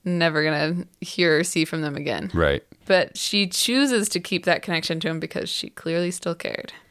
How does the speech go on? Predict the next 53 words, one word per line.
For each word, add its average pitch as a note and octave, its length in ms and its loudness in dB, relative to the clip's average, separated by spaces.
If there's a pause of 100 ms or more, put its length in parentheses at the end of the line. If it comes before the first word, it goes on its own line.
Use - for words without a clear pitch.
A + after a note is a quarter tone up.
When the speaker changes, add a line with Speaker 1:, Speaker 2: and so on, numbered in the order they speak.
Speaker 2:
Or F2 160 2
she's D#2+ 240 0
just - 220 0
that D2 160 2
strong D2+ 300 0
in C#2+ 60 -2
the C2+ 60 -6
Force. D2 600 0
Speaker 1:
If - 80 -20
she's G#3 160 -6
strong G#3+ 200 2
enough G3+ 140 2
to - 80 -10
keep G3 200 -2
the F3 80 0
connection, F3 360 0
she's E3+ 200 -4
strong E3+ 180 0
enough E3+ 120 0
to - 80 -14
cut E3+ 220 0
it E3+ 80 4
off D#3+ 240 2
if - 100 -12
she - 140 -6
wants. - 460 -6 (140)
Speaker 2:
Yeah. D#2 160 0 (200)
Speaker 1:
I F3 60 -2
mean, F3+ 180 2
Luke G#3 220 2
cuts - 200 0
himself E3+ 320 0
off E3+ 200 2
from F3 160 -6
the E3+ 80 0
Force F3 340 0
entirely. - 720 -2 (100)
Speaker 2:
But F#2+ 80 4
again, G2 160 4
does F#2 140 4
that F2 120 6
go E2 120 4
both D#2 240 0
ways? D2 340 2
If - 200 -4
Leia E2+ 420 4
had D#2 100 -4
died, C#2+ 480 0
could - 140 -2
Han D2+ 300 2
have - 180 -4
sensed - 420 -6
it? - 200 -10